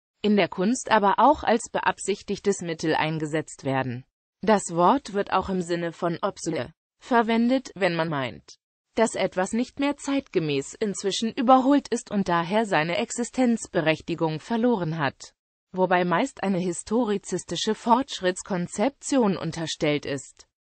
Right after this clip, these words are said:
Das entsprechende Adjektiv anachronistisch bedeutet nicht in einen bestimmten Zeitabschnitt gehörend, zeitwidrig oder unzeitgemäß. Beispiele: In einer fiktionalen Darstellung der Kunst können Anachronismen Z B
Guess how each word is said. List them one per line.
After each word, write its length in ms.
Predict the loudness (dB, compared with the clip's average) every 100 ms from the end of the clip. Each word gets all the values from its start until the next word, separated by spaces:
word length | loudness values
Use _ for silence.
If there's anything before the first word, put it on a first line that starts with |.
| _ -2
Das 200 | -2 0
entsprechende 720 | -2 -2 -2 -2 -2 -2 -2
Adjektiv 640 | -2 -2 -4 -4 -4 -2 -2
anachronistisch 960 | -2 -2 -4 -2 0 -2 -2 -4 -4
bedeutet 540 | -2 2 4 2 -2 -2
nicht 280 | 0 0 -4
in 120 | -4
einen 280 | 0 0 0
bestimmten 520 | 0 4 2 2 -6
Zeitabschnitt 920 | -2 -2 0 2 0 2 -2 -2 -2
gehörend, 720 | -2 2 2 2 0 -4 -12
zeitwidrig 760 | -4 2 2 2 -8 -10 -10 -2
oder 340 | 0 2 2 2
unzeitgemäß. 1080 | 0 0 0 -2 -2 -4 -2 -4 -6 -14 -20 _ _ _ _
Beispiele: 680 | 2 2 0 -4 -2 -2 -4 -12 _
In 160 | 0 0
einer 240 | 2 0
fiktionalen 920 | 0 -4 -6 -2 0 0 -2 -2 -2 0
Darstellung 600 | 0 0 0 0 2 0
der 140 | -2
Kunst 420 | 0 -2 -2 -4
können 320 | 0 2 2
Anachronismen 960 | 0 -2 -2 -2 0 2 0 0 -4 -4
Z 480 | -4 -6 -6 -8 0
B 360 | 4 4 2